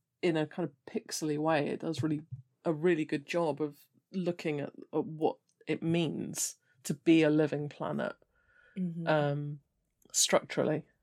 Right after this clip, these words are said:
Speaker 1: uh, and all of those sort of aspects of it. So I, I think, again, it's another point where it could have just gone really wrong.
Speaker 2: Mm.
Speaker 1: But it does keep tying all of,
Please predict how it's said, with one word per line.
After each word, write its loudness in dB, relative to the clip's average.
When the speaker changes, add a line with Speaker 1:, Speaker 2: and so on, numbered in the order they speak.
Speaker 1:
uh, -2
and -10
all -6
of -10
those -6
sort -18
of -14
aspects -20
of -20
it. -20
So 2
I, 2
I 2
think, 4
again, 6
it's 4
another 8
point 4
where 4
it -10
could -6
have 0
just -4
gone 0
really -2
wrong. 2
Speaker 2:
Mm. -6
Speaker 1:
But 6
it 6
does 4
keep -6
tying -2
all -2
of, -4